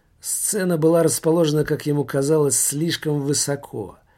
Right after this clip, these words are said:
На такой легко не заскочишь, надо карабкаться. Проход между сценой и первым рядом недостаточно широкий.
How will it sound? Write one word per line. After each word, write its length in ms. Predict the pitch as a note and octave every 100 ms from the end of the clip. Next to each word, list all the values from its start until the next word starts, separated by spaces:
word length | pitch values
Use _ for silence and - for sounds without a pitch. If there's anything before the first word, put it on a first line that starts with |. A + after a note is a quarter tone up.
| _ _ _ _ -
На 260 | F#2 A#2 C3+
такой 400 | D#3+ D#3+ A3+ A3
легко 420 | G#3 - - G#3+
не 140 | G3+
заскочишь, 800 | G3 G3 - - A3 - - -
надо 260 | A2 A#2+ B2
карабкаться. 840 | A2+ C3+ D#3 D#3+ D3 - - - _ _ _ _ _ _ _ _ _ _ - _ _ - _ _ _ _ _ _
Проход 640 | - A2 A#2+ - G#3+ F3
между 340 | E3+ D#3+ C#3 D3
сценой 560 | - - G#3+ G3 D#3+ C#3
и 20 |
первым 480 | E3 F3+ D#3 D3+ D3
рядом 540 | D#3 F#3+ E3+ E3 D#3 - _ _ _ _ -
недостаточно 1000 | G#2+ C3 C3+ C#3 - F#3+ F3+ E3 - E3
широкий. 680 | - E3 E3 A2+ - D#2